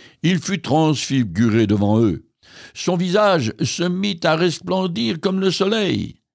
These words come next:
Ses vêtements prirent une blancheur éclatante, aussi éblouissante que la lumière. » Matthieu dix-sept, verset deux. Nous arrivons maintenant au chapitre cinquante-trois du livre d'Ésaïe,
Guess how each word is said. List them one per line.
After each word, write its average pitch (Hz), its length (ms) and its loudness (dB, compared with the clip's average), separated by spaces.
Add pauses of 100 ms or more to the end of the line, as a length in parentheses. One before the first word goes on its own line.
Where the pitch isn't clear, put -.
(160)
Ses - 180 -8
vêtements 110 600 0 (320)
prirent 165 420 0
une 117 140 2
blancheur 113 720 2
éclatante, 101 800 -4 (560)
aussi 190 580 0
éblouissante 214 880 -2 (400)
que 104 100 0
la 101 120 2
lumière. » 78 640 -2 (400)
Matthieu 104 340 0
dix-sept, 180 640 -2 (480)
verset 117 400 -2
deux. 62 240 -8 (1600)
Nous 147 240 2
arrivons 104 360 2
maintenant 160 380 0
au 185 80 2
chapitre 185 480 -2
cinquante-trois 185 720 -2
du 165 180 0
livre 170 300 0
d'Ésaïe, 107 640 2